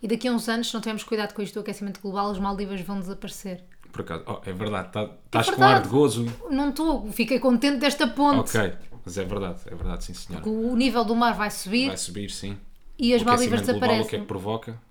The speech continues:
Speaker 2: De gelo.
Speaker 1: De gelo e o que,
Speaker 2: Não é? Os glaciares
Speaker 1: consequentemente
Speaker 2: derretem e, consequentemente, então, as Maldivas, aquela vila onde nós outrora tivemos, onde pousámos os nossos corpos, irá <laughs> desaparecer.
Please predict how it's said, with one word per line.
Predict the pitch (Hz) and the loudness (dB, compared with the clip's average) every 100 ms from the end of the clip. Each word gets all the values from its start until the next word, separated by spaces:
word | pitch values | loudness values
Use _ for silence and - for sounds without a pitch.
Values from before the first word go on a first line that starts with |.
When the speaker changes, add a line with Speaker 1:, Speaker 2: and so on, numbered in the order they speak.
| - - | -20 -16
Speaker 2:
De | 87 | -10
gelo. | 92 87 98 98 92 - - - 190 | -6 -4 -2 -2 -2 -6 -10 -14 -12
Speaker 1:
De | 185 | -10
gelo | 170 185 190 175 | -8 -8 -8 -8
e | 185 | -10
o | |
que, | 175 - | -10 -6
Speaker 2:
Não | 185 | -4
é? | 202 | -2
Os | |
glaciares | 214 196 233 | -2 -2 0
Speaker 1:
consequentemente | 208 92 214 233 | 0 0 0 0
Speaker 2:
derretem | 104 101 98 | 0 -4 -8
e, | - | -8
consequentemente, | 101 - 107 101 92 101 107 107 - - | -8 -4 -4 -4 -4 -2 -2 -4 -8 -10
então, | 90 101 101 | -6 -6 -4
as | 104 | -4
Maldivas, | 104 101 104 101 92 - 95 | -2 -2 -4 -6 -6 -10 -8
aquela | 127 120 107 | -2 0 0
vila | 113 107 104 | 0 -2 -2
onde | 113 110 | -2 -2
nós | 110 104 | -2 -4
outrora | 101 117 110 | -4 -4 -6
tivemos, | - 101 117 123 127 - | -6 -4 -4 -4 -8 -8
onde | 101 95 | -10 -8
pousámos | 104 104 104 98 | -8 -6 -6 -6
os | 95 | -8
nossos | 92 - | -8 -10
corpos, | - 107 - - - - - - - - - | -10 -10 -10 -18 -20 -20 -20 -20 -18 -16 -12
irá | 92 101 | -10 -4
<laughs> | - 117 - 156 | 0 0 2 2
desaparecer. | - 165 139 - - 123 | 4 4 2 0 -2 -6